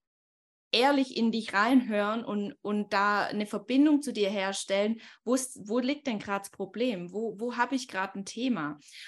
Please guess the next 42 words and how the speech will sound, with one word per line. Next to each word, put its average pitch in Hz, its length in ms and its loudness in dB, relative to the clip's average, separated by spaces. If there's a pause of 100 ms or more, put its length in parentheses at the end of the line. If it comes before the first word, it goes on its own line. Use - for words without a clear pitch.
(120)
Und 226 140 0
auch 233 100 4
bei 233 160 2
der 220 180 0
Haut, 277 280 2
natürlich 247 500 -2
ist 220 120 -6
es 214 180 -8
offensichtlich, 220 1400 0
dass 208 240 2
dann, 202 400 0
ähm, 196 480 -4
also 220 140 -2
das 208 220 -2
sieht 277 320 2
man, 214 180 4
dass 202 220 2
da 196 120 4
ein 220 120 2
Problem 214 480 0
liegt, 233 300 -2
aber 196 180 0
das, 208 160 -4
was 208 160 -8
du 233 100 -6
eben 226 200 -2
gesagt 208 420 -6
hast, 226 240 -2 (260)
es - 80 -18
geht 233 220 2
ja 208 80 0
tiefer, 233 420 -4
das 175 220 -6
geht 214 180 -6
über 208 160 -2
die 202 120 -2
Seele, 220 420 2
das 196 180 -4
geht 202 220 0
über 196 180 -2
den 196 120 -4
Körper, 208 500 0